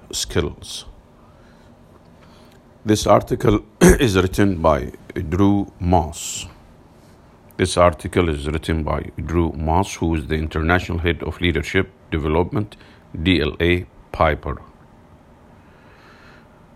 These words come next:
What springs to mind when you think of leadership in twenty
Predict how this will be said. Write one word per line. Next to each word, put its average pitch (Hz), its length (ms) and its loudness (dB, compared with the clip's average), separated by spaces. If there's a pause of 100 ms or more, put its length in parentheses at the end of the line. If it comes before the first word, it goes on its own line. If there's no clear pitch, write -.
(280)
What 131 240 4
springs 101 600 2
to - 180 -2
mind 87 480 0
when 76 160 -2
you 76 80 -2
think 87 320 -2
of - 160 -4
leadership 82 440 -2
in 78 140 -6
twenty 78 460 -2